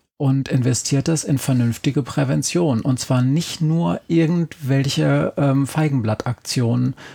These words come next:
Wir brauchen da ein engmaschiges Kontrollsystem dafür, wie sich die Lage entwickelt. Und wir müssen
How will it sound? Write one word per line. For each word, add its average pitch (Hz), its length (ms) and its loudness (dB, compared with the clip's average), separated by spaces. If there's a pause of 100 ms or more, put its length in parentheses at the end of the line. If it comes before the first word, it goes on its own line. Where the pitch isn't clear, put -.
(140)
Wir 131 160 -2
brauchen 139 540 2
da 139 340 2
ein 131 400 0 (440)
engmaschiges 151 960 0
Kontrollsystem 151 1080 2
dafür, 151 600 0
wie 151 500 0
sich 139 300 0
die 147 100 0
Lage 127 340 2
entwickelt. 180 540 -2
Und 139 160 0
wir 139 120 4
müssen 143 500 0